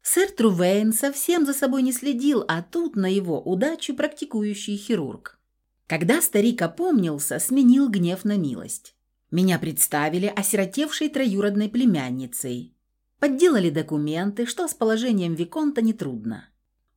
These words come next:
Увы, но через полгода мой троюродный дядюшка скончался во сне, оставив состояние и земли мне. Я наняла управляющего и уехала в столицу,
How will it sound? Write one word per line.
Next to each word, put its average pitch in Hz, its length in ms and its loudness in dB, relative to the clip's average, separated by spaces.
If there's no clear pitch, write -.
Увы, 190 560 6
но 202 260 4
через 302 380 4
полгода 226 600 2
мой 294 180 6
троюродный 180 600 0
дядюшка 151 680 -2
скончался 240 720 -4
во 233 120 -4
сне, 156 500 -4
оставив 143 580 -4
состояние 139 680 -4
и 135 160 -10
земли 214 640 2
мне. 139 420 -4
Я 202 340 2
наняла 247 360 6
управляющего 156 840 -2
и 247 280 -4
уехала 262 420 2
в 247 60 -6
столицу, 147 800 -4